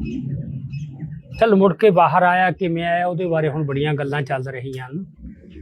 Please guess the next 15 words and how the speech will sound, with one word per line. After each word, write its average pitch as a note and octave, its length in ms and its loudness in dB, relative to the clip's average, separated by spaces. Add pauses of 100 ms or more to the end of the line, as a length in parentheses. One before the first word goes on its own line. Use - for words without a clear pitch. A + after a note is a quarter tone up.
(260)
ਤੇ D#3+ 240 2
ਮੇ-, F#3 300 4
ਮੇਰਾ G#3+ 260 4
ਨਹੀਂ A3+ 180 2
ਖਿਆਲ D3+ 300 2
ਕਿ D3+ 160 -4
ਇਹਨੇ D#3+ 160 2
ਕੋਈ D#3 160 2
ਵੱਡਾ C3 540 -2
ਆਪਦੀ C#3 200 0
ਡਿਗਨਿਟੀ D#3+ 580 4
ਨਾਲ - 100 -6
ਕੰਪਰੋਮਾਈਜ਼ B2+ 680 -4
ਕੀਤਾ - 300 -8
ਹੋ, - 160 -16